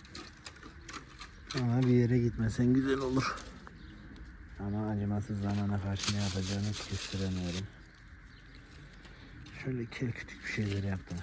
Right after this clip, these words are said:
Şurada, şuradaydı. Doğa süsünü vermek için. Şuradan camiye gidesim de var. Cami, cami, cami. Üçüncü şahıstan ilk tokadımızı yediğimiz camiler.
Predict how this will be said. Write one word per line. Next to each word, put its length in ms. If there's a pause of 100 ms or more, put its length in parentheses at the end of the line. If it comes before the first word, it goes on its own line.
Şurada, 160
şuradaydı. 500 (1500)
Doğa 240
süsünü 440
vermek 340
için. 320 (4000)
Şuradan 360
camiye 420
gidesim 480
de 80
var. 220 (840)
Cami, 360
cami, 320
cami. 340 (1900)
Üçüncü 340
şahıstan 480
ilk 180
tokadımızı 460
yediğimiz 360
camiler. 500